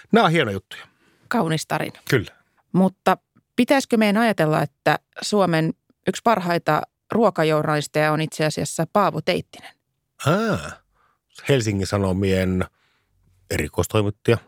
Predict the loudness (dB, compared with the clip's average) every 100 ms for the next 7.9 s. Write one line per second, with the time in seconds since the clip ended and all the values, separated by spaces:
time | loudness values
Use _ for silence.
0 | -8 -6 -6 -2 -2 -2 0 0 0 0
1 | 0 0 -6 -20 -20 -20 _ 2 4 2
2 | 2 2 2 0 -2 -2 0 0 0 0
3 | -2 -2 -2 -2 _ _ _ _ 2 2
4 | 2 -4 -8 -16 _ _ _ _ 0 0
5 | 2 0 2 2 2 2 0 0 0 0
6 | -2 -4 0 2 0 -6 -4 -4 -4 -8
7 | -6 -4 -2 0 0 -2 -8 -10